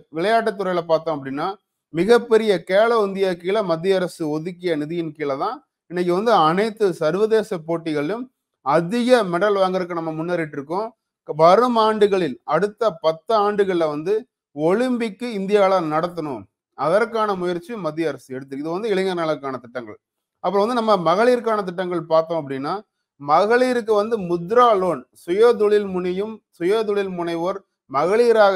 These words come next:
இருந்தால் முத்ரா லோன்ல பிரியாரிட்டி இருக்கு. முத்ரா லோனை பொறுத்த வரைக்கும் அறுபது பர்சன்ட் முத்ரா லோன் வந்து மகளிருக்கு தான் போயிருக்கு. அதுவும் மிகப்பெரிய சாதனை. அதே மாதிரி வந்து நமக்கு அந்த மகளிர் நலன் வந்து அவங்க, அவங்களுக்கான கர்ப்ப காலத்துல வந்து அவர்களுக்கு கொடுக்கக்கூடிய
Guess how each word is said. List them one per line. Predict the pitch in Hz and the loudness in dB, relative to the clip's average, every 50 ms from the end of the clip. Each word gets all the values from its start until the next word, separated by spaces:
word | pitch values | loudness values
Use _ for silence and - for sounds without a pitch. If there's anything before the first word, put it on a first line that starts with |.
| 180 170 | 2 0
இருந்தால் | 160 160 156 151 156 170 196 208 | 0 -2 -2 -2 -2 0 0 -2
முத்ரா | 190 165 165 165 170 208 214 196 | -4 -6 -8 -4 0 2 2 2
லோன்ல | 185 175 170 190 208 185 - | 2 0 -2 -4 -4 -6 -6
பிரியாரிட்டி | - 180 202 220 214 196 180 156 151 135 | -4 -2 2 4 4 4 2 0 -6 -10
இருக்கு. | 123 110 - _ _ _ _ _ _ _ _ _ _ _ _ | -10 -10 -12 _ _ _ _ _ _ _ _ _ _ _ _
முத்ரா | 156 160 160 214 240 247 240 | -12 -4 2 4 4 4 4
லோனை | 233 220 214 208 180 | 4 2 0 0 0
பொறுத்த | 180 196 190 185 190 | -2 -2 -4 -2 -2
வரைக்கும் | 196 190 185 180 190 240 254 220 | -4 -2 -4 -4 -6 -4 -2 0
அறுபது | 175 156 156 180 208 240 240 233 202 | 2 4 4 4 2 0 -2 -4 -6
பர்சன்ட் | 208 196 185 - - 180 170 156 156 160 151 143 135 131 | -6 -8 -8 -8 -8 -8 -8 -6 -4 -4 -4 -4 -4 -6
முத்ரா | 139 151 160 165 220 214 | -8 -8 -4 0 2 2
லோன் | 208 196 180 165 | 2 2 0 -2
வந்து | 165 185 214 208 | -4 -6 -6 -6
மகளிருக்கு | 185 151 143 156 175 170 160 156 | -4 -2 -2 -2 -2 -4 -6 -8
தான் | 180 175 151 - | -8 -8 -8 -6
போயிருக்கு. | 147 151 156 151 117 - - 170 190 220 _ _ _ _ _ _ - | -6 -6 -6 -6 -8 -10 -12 -12 -12 -12 _ _ _ _ _ _ -2
அதுவும் | 135 156 170 208 214 214 240 233 196 | -2 2 4 4 4 4 2 -2 0
மிகப்பெரிய | 180 180 196 190 185 185 190 185 185 180 | -2 -2 -2 -4 -4 -2 -2 0 -2 -2
சாதனை. | 165 - 165 151 143 143 139 143 175 202 220 _ _ _ _ _ - | -2 -2 -2 -2 0 -2 -4 -6 -8 -8 -12 _ _ _ _ _ -6
அதே | 143 151 170 214 233 240 | -4 0 2 2 0 2
மாதிரி | 240 226 233 226 220 | 0 0 2 4 4
வந்து | 202 202 226 240 | 2 2 0 -2
நமக்கு | 220 202 202 190 190 | -2 -2 -2 -2 -2
அந்த | 180 165 156 | -2 -2 -2
மகளிர் | 147 143 151 175 202 220 226 226 233 208 | 0 0 2 2 2 2 2 2 2 0
நலன் | 202 185 180 185 180 175 | -2 -4 -4 -4 -4 -4
வந்து | 180 208 | -4 -4
அவங்க, | 196 180 170 170 160 | -4 -2 -2 -2 -2
அவங்களுக்கான | 156 160 175 185 190 185 180 180 175 165 156 | -2 -2 -2 -4 -4 -6 -6 -6 -6 -4 -2
கர்ப்ப | 156 151 156 165 170 196 202 | 0 -2 -2 0 -2 -4 -2
காலத்துல | 185 185 175 175 170 - 160 156 151 | 0 0 -2 -2 -2 -4 -6 -6 -6
வந்து | 151 156 165 190 196 196 _ _ _ _ _ - | -6 -6 -6 -6 -6 -8 _ _ _ _ _ 0
அவர்களுக்கு | 147 175 185 185 185 180 | 0 2 2 2 0 0
கொடுக்கக்கூடிய | 180 180 190 190 185 180 185 180 180 | -2 -4 -4 -4 -4 -4 -4 -4 -4